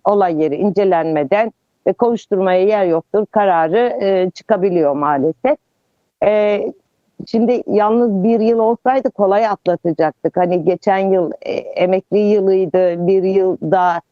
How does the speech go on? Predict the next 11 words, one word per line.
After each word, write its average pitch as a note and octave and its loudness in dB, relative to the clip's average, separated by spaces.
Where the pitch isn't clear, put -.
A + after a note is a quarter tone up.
e, F3 0
geçim A3+ 0
derdi F3 0
çok - -4
ciddi E3+ 0
düştü F#3 -2
ve F3+ 2
onların F3+ 0
hiçbir E3+ -2
emeklilere F3 0
hiçbir, F3+ -2